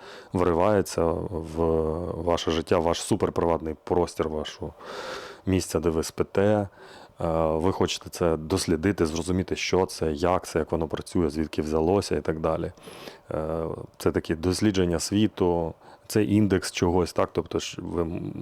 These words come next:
як ми ма-, розуміємо, що на фотографії вітер, ми бачимо дерева, які згинаються. Як ми розуміємо, що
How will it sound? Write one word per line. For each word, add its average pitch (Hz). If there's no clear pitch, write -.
як 92
ми 87
ма-, 87
розуміємо, 87
що 87
на 85
фотографії 82
вітер, 98
ми 92
бачимо 80
дерева, 85
які 78
згинаються. 78
Як 90
ми 92
розуміємо, 85
що -